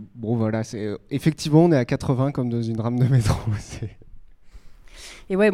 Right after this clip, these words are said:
Speaker 2: et moi, c'est vraiment le, je trouve le, l'excès inverse, c'est-à-dire que voilà, depuis que j'habite, euh, à côté de la place Castellane, bah, pour me rendre au bureau qui est au Vieux-Port, je me rends compte que, euh, j'ai, euh, bah, cinq moyens d'y aller, c'est-à-dire que j'ai un tram, le fameux tram qui recoupe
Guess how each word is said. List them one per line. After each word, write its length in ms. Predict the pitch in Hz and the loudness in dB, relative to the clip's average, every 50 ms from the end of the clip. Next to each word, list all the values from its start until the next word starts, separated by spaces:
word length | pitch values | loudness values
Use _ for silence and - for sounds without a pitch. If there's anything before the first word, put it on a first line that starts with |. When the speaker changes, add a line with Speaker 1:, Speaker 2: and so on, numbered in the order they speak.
| - - | 2 0
Speaker 2:
et 80 | - 180 | -2 0
moi, 160 | 196 208 220 | 2 2 2
c'est 160 | - - 190 | 2 0 -2
vraiment 320 | 170 165 175 180 196 202 | -2 0 0 0 2 2
le, 560 | 214 196 180 175 170 165 160 156 156 156 - - | 2 2 2 2 2 0 0 0 -2 -4 -6 -8
je 80 | - - | -12 -12
trouve 240 | - - 185 180 | -12 -10 -8 -6
le, 100 | 175 160 | -6 -4
l'excès 280 | 160 151 156 - - 160 | -4 -4 -6 -6 -4 -4
inverse, 400 | 156 160 170 190 220 226 220 220 | -2 -2 0 2 2 2 2 0
c'est-à-dire 460 | - 170 - - 175 165 170 175 - | -4 -8 -6 -6 -6 -6 -6 -8 -8
que 80 | - 185 | -8 -8
voilà, 240 | 170 175 180 196 190 | -6 -4 -4 -4 -4
depuis 240 | 175 175 - 202 | -4 -8 -10 -8
que 60 | 190 190 | -6 -4
j'habite, 340 | 196 185 185 190 - - | -4 -4 -4 -6 -4 -2
euh, 240 | 196 185 180 180 180 | 0 2 2 2 0
à 40 | 175 | 0
côté 220 | - 190 185 202 | -4 -4 -6 -4
de 60 | 190 185 | -4 -4
la 80 | 175 | -4
place 180 | - 175 170 - | -6 -6 -6 -6
Castellane, 540 | - 165 160 - 180 180 190 226 269 277 - - - - - - - _ _ - | -6 -6 -6 -4 -2 0 2 2 0 0 -4 -8 -18 -20 -20 -20 -20 _ _ -8
bah, 120 | 175 165 160 | -6 -6 -6
pour 200 | - - 170 180 | -6 -6 -2 0
me 100 | 190 190 | 0 2
rendre 240 | 190 208 214 208 | 2 2 0 0
au 80 | 208 208 | 0 -2
bureau 300 | 185 190 202 208 226 220 | -2 -2 -2 -2 -2 -2
qui 160 | - - 202 | -4 -4 -4
est 20 | 185 | -4
au 60 | 185 | -2
Vieux-Port, 420 | 170 170 180 170 - 214 247 254 | -2 -2 -2 0 2 2 2 2
je 80 | 208 202 | 2 0
me 60 | 180 | 0
rends 160 | 156 156 151 | 0 -2 -4
compte 260 | - - 226 247 - | -4 -4 -4 -4 -4
que, 160 | - - - 196 | -6 -6 -4 -4
euh, 280 | 220 220 180 160 156 | -2 -2 -2 -2 -2
j'ai, 340 | 151 151 160 185 202 202 165 | -4 -4 -4 -4 -4 -2 -4
euh, 140 | 143 135 - | -4 -6 -8
bah, 160 | - 147 - - - - _ - | -10 -12 -14 -16 -18 -20 _ -8
cinq 300 | - - 262 254 240 - | -4 -2 -2 0 0 0
moyens 280 | 262 247 233 226 226 220 | 0 0 0 0 0 0
d'y 60 | 226 | 0
aller, 180 | 233 247 262 226 | -2 -2 -4 -6
c'est-à-dire 340 | - - 190 175 180 175 | -6 -8 -6 -6 -6 -6
que 100 | - 185 | -4 -4
j'ai 100 | 156 156 | -4 -2
un 100 | 139 135 | -4 -4
tram, 340 | - - - 196 226 269 302 294 - - | -2 0 2 4 4 4 2 -2 -6 -6
le 140 | 185 180 180 | -4 -4 -2
fameux 240 | - 196 190 190 190 | -2 -2 -2 -2 -4
tram 260 | - - 208 202 196 | -4 -4 -4 -4 -4
qui 140 | - - 185 | -6 -6 -4
recoupe 360 | 175 185 - 214 202 - | -4 -4 -4 -6 -8 -8